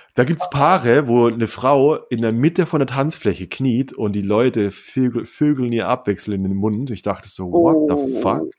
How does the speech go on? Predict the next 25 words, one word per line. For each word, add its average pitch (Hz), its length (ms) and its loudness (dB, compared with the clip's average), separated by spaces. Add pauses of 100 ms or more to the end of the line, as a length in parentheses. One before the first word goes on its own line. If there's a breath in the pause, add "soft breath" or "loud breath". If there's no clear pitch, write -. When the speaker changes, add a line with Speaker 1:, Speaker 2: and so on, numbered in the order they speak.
Speaker 2:
schön. - 580 -6
<laughs> - 60 -20 (380 loud breath)
Speaker 1:
Äh, 165 460 2
da, - 140 -4 (160)
irgendwo 165 460 4
steht 151 260 2
einer 143 180 2
in 139 60 0
der 131 160 2
Ecke 160 420 2
und 127 440 -4
wird 139 180 -2
so 139 160 -8
halb 131 240 2
gefistet 156 580 -2
und 123 240 -4
spritzt - 520 -6
alles 123 280 -4
voll. 127 300 0
Es - 160 -6
war 107 160 -2
wirklich 131 320 -2
so, 202 160 4
Speaker 2:
Oh. 180 300 4
Speaker 1:
wow. 120 400 0